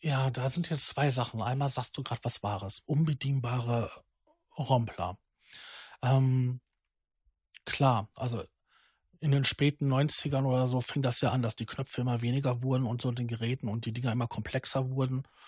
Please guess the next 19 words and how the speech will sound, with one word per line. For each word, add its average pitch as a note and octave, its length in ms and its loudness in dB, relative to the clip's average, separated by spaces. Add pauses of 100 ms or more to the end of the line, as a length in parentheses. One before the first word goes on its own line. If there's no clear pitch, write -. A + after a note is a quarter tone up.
(340)
und B2+ 140 -4
eig-, C3+ 280 0
eigentlich C#3 340 2
ohne C#3 260 6
Edit-Software B2 720 2
nicht A#2+ 180 0
mehr A#2+ 100 2
vernünftig - 500 -4 (100)
zu - 220 -4
bedienen A#2+ 440 2
sind. G#2+ 400 -2 (720)
Oder C#3 200 6
man C#3 140 4
kaufte C#3 400 0
sich C#3+ 240 0
halt, C3+ 280 2
ähm, B2+ 420 2 (280)
das - 380 -2
Tasteninstrument - 1800 0